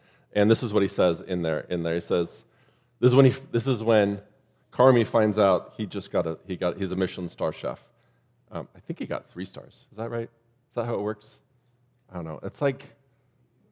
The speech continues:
Yelp review for the most pretentious people in the world kind of thing. Um,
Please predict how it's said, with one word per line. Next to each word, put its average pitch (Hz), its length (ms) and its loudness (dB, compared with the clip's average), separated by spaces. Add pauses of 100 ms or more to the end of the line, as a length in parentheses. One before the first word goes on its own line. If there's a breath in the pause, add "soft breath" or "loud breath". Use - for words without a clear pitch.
(220)
Yelp 95 320 0
review 101 400 0
for 101 140 -4
the 95 60 -2
most 92 180 -2
pretentious 95 400 -6
people 95 220 -6
in 92 40 0
the 92 60 -2
world 87 500 -2
kind 92 120 -4
of 87 100 -6
thing. 98 240 -4 (480 soft breath)
Um, 90 320 2